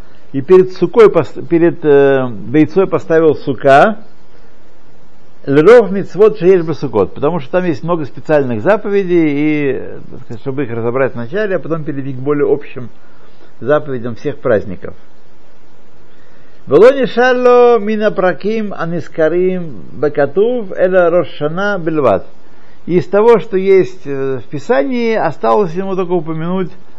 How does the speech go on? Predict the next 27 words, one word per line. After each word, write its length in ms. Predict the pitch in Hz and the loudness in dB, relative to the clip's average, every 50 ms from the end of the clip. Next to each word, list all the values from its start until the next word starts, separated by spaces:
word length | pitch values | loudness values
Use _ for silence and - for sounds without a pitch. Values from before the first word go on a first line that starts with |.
| - - | -8 -4
законы 640 | - 147 139 - 175 185 190 180 175 170 165 156 - - - - - - | -2 -2 -2 0 0 0 0 0 -2 -2 -4 -4 -6 -6 -8 -10 -8 -4
Рош 240 | 139 151 165 143 - - - | 0 0 0 0 -2 -4 -2
Шана. 320 | 156 147 139 113 90 - - - - - - - - - - - - - - - - - - - - - - - - - - - - - - - - - - - | 0 0 2 0 0 -2 -6 -8 -8 -8 -8 -8 -8 -8 -8 -8 -8 -8 -8 -8 -8 -8 -10 -10 -10 -10 -10 -10 -10 -10 -10 -10 -8 -8 -8 -8 -8 -8 -6 -2
Чего 120 | 175 185 | 2 2
уже 180 | 196 180 156 160 | 4 4 2 0
перечислил. 600 | 131 - 156 151 123 135 120 92 - 101 90 - - - - - - - - - - - - - - - - - - - - - - - - | 0 -2 -4 -4 -4 -6 -6 -6 -6 -6 -6 -6 -8 -8 -10 -10 -10 -10 -10 -10 -10 -10 -10 -10 -10 -10 -10 -10 -10 -10 -10 -10 -10 -6 -2
Потому 260 | 139 135 135 143 143 | 0 0 2 0 0
что 340 | 110 - - 139 127 123 123 | -2 -2 0 2 2 2 2
Пурим 460 | - - 180 214 214 202 196 196 180 | 0 0 0 4 4 6 4 4 2
и 380 | - - 135 139 135 131 123 - | -2 -2 0 2 2 4 2 2
Ханука, 680 | - 107 151 160 175 180 185 170 - - 160 156 - | 0 -2 -2 -2 0 0 -2 -4 -2 0 2 2 2
и 180 | - 123 139 | 2 0 0
это 360 | 127 90 95 104 120 - 131 139 | 0 0 0 -2 -4 -4 -4 -4
не 180 | 143 143 139 | -2 0 0
из 80 | 123 - | 0 -2
Писания, 600 | - - 117 104 131 120 107 104 98 92 85 92 | -4 -8 -8 -2 0 0 0 0 0 -2 -4 -4
это 500 | 95 90 104 104 104 104 101 92 85 76 | -4 -2 0 0 0 0 0 -2 -4 -6
из 420 | - 78 78 78 76 76 95 101 110 | -8 -8 -10 -10 -8 -8 -8 -8 -8
устной 300 | 127 113 95 - 117 101 | -8 -8 -8 -8 -8 -6
Торы. 400 | 104 107 98 95 90 87 80 82 - - - - - - - - - - - - - - - - - - - - - - | -2 -2 0 0 -2 -4 -6 -8 -10 -10 -10 -10 -10 -10 -10 -10 -10 -10 -10 -10 -10 -10 -10 -10 -10 -10 -10 -10 -10 -10
Постановление 400 | - 107 98 101 107 127 131 127 | -10 -10 -8 -8 -8 -6 -6 -6
мудрецов. 520 | 123 117 110 120 117 107 - 110 82 82 78 - - - - - - - - - - - - - - - - - | -6 -4 -2 -4 -4 -2 -4 -4 -4 -4 -6 -8 -8 -10 -10 -10 -10 -10 -10 -10 -10 -10 -10 -10 -10 -10 -8 -4
Вахарей 440 | 107 123 139 127 143 170 185 214 220 | -2 0 0 0 0 2 4 4 4
беца 460 | 190 180 185 - - - 220 247 247 | 6 4 2 0 2 2 2 2 2
дибер 380 | 214 190 202 175 156 190 202 196 | 2 2 0 0 2 2 2 4
Рош 160 | 185 175 - | 2 0 -2
Шана, 600 | - - 147 135 139 156 175 202 240 269 269 226 | -2 -2 -2 -2 0 0 0 0 0 0 -2 -4